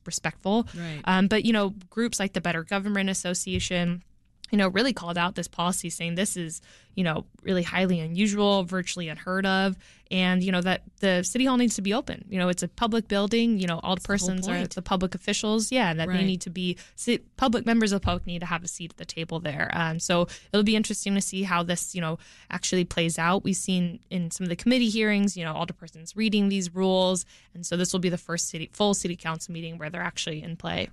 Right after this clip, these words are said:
Speaker 2: Yeah. Well, bring us up to speed, if you will, on the Chicago Police Department contract. What, what are they likely to change with that?
Speaker 1: Yeah, so, um, alderpersons, um,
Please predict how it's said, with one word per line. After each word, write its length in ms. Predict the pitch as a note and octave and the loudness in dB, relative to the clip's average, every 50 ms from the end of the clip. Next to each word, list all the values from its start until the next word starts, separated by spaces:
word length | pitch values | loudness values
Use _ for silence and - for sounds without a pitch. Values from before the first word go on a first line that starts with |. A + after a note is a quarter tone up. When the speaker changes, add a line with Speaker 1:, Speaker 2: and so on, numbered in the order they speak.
| - - | -8 -6
Speaker 2:
Yeah. 320 | F3 E3+ E3+ E3 D#3+ D#3 D3+ - - - - - - - - - - _ - - _ _ _ - F#3+ | -4 -2 0 0 0 -2 -4 -6 -12 -18 -20 -20 -20 -20 -20 -20 -20 _ -20 -20 _ _ _ -2 2
Well, 140 | A3+ A#3 G#3+ | 2 2 4
bring 200 | G3 B3+ E4 F4 | 4 2 0 0
us 120 | E4 - | 0 0
up 100 | C4 G#3+ | -2 0
to 80 | - F#3 | 0 -2
speed, 540 | - - - F#3 F3 E3 D#3+ D#3+ D#3 D#3 - - - - | -2 -2 -2 0 0 2 2 0 0 -2 -8 -16 -14 -12
if 200 | F3 D#3+ - - | -10 -10 -8 -6
you 120 | E3 D3+ | -6 -2
will, 400 | D3+ D#3+ D#3 D#3 D#3 D#3 D#3 - - | 0 0 2 2 2 2 2 0 0
on 260 | E3 D#3 D3+ D#3 D#3 | 0 0 2 2 2
the 260 | D#3 D3+ D#3 D#3 D#3 | 0 0 0 0 0
Chicago 440 | D3+ - D#3+ D3+ - F3 E3 E3 D3+ | 0 -2 -2 0 0 2 2 2 2
Police 380 | - - D#3+ D#3 E3+ F3 - | 0 0 0 2 2 2 2
Department 640 | - E3+ - - D#3+ - C#3 C#3 C#3+ C#3+ - - - - - - - | 0 -2 -2 -2 -2 -2 -4 -6 -6 -8 -8 -10 -10 -12 -20 -20 -12
contract. 680 | - - D#3+ C#3+ C#3 - - - C3 - - - - E3 | -6 -4 -2 -2 -2 -4 -6 -6 -8 -8 -10 -12 -6 -4
What, 180 | F3 G3+ - | -2 -2 0
what 160 | - G3 A#3 B3+ | 2 2 4 4
are 60 | C4 | 4
they 120 | A3 G#3+ | 4 4
likely 420 | F#3+ F3+ F3 - - E3 D3+ D3 - _ - | 2 2 0 -2 -4 -8 -10 -10 -12 _ -14
to 100 | - D#3 | -8 -6
change 540 | - - E3+ D3 C#3+ C#3 - - - - - | -4 -2 -2 -2 -4 -6 -8 -10 -14 -18 -18
with 120 | - - | -18 -18
that? 260 | - - - - - - | -16 -16 -16 -16 -10 -2
Speaker 1:
Yeah, 300 | - G#3+ A#3+ B3+ B3 G#3+ | 2 2 4 4 2 0
so, 340 | G3+ - - A3 G#3+ G#3 G3+ - | 0 0 0 2 2 2 0 0
um, 160 | - G3+ F#3+ F#3 | 0 0 0 0
alderpersons, 920 | - G3 A3 G#3+ A#3+ A#3+ - A3+ A3+ G#3+ - G#3+ G#3 G3+ G3+ G3 G3+ F3+ - - | 0 -2 0 0 -2 -2 -2 -4 -4 -2 -2 0 2 2 2 2 0 -2 -4 -6
um, 420 | F3 E3+ D#3+ D#3 F#3 G3+ A3 - | -4 -4 -4 -4 -4 -6 -8 -10